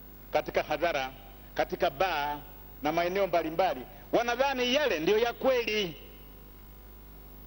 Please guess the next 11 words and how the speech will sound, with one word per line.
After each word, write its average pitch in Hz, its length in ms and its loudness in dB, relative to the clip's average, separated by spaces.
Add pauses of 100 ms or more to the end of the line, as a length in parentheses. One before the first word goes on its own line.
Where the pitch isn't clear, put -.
(580)
Lakini 220 540 2 (1040)
mimi 202 240 2
nikisoma 180 520 2
kwenye 156 280 2
Biblia, 151 540 2 (420)
nisamehe 147 540 0 (120)
na 143 100 2
niruhusu 151 460 0
ni, 131 200 2
ni, 131 200 0
niseme, 131 500 0